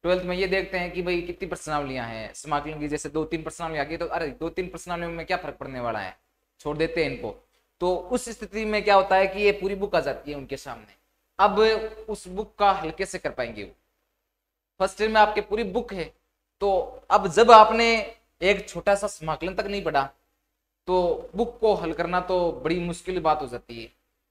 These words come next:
तो उस स्थिति में मैं आपको नॉर्मल जानकारी बता ही देता हूँ।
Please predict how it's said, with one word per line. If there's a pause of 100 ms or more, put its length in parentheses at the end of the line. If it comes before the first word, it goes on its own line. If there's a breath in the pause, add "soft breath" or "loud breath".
(240)
तो
उस
स्थिति
में (720)
मैं
आपको
नॉर्मल
जानकारी
बता
ही
देता
हूँ।